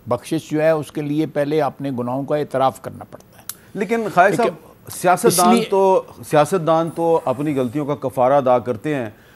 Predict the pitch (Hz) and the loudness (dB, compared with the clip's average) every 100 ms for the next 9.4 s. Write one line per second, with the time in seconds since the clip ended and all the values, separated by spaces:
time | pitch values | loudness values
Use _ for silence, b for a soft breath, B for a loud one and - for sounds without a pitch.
0 | b 147 170 196 165 147 165 180 175 214 | b 0 2 0 2 2 2 2 6 8
1 | 202 165 151 147 170 170 156 151 156 156 | 8 6 2 0 -2 0 0 2 0 2
2 | 180 151 147 165 165 170 - 208 175 156 | 2 2 4 4 4 -2 2 2 2 -4
3 | 143 131 135 123 120 113 95 135 127 131 | 0 2 4 4 2 -2 -6 -6 2 6
4 | 156 165 170 113 151 170 123 98 101 92 | 6 6 2 4 2 2 2 -2 -6 -10
5 | - b b 180 208 190 220 220 185 185 | -16 b b -6 -2 0 4 4 6 4
6 | 175 160 156 190 208 196 156 123 123 160 | 4 0 2 2 0 -2 -2 2 2 2
7 | 175 143 104 135 135 123 127 139 131 123 | -2 -4 -4 -4 -4 -6 -6 -6 -6 -4
8 | 107 113 - 156 - 147 131 117 101 98 | 0 0 -2 -8 -2 -2 0 -6 -4 -4
9 | 113 107 110 107 | -4 -4 -6 -6